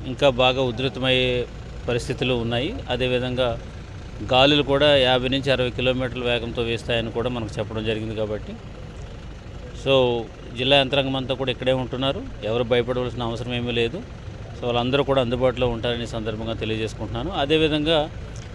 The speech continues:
ఈ కోస్ట్‌లో ఉన్నటువంటి, ఆ, గ్రామాలు ఏమైతే ఉన్నాయో, హ్యాబిటేషన్స్ ఏమైతే ఉన్నాయో, వారు కూడా అధికారులతో సహకరించాలి. So మొండిగా అక్కడే ఉండకోకుండా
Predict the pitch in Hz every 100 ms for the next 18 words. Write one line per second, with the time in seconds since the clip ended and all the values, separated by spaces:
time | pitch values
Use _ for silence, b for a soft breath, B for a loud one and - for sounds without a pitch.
0 | - - 135 135 135 131 127 123 120 117
1 | 113 - - 151 170 - 170 160 151 143
2 | 143 131 139 131 120 113 - 107 113 113
3 | 104 110 127 135 139 123 123 127 131 120
4 | 113 123 123 117 117 127 123 113 113 110
5 | 107 107 104 107 - - - - - -
6 | 120 135 143 135 127 131 135 127 123 117
7 | 113 117 120 110 127 160 - - - -
8 | - - - - - 131 127 120 117 113
9 | 107 - - - - - - - - -
10 | 127 131 135 143 135 139 139 127 127 123
11 | 127 123 123 175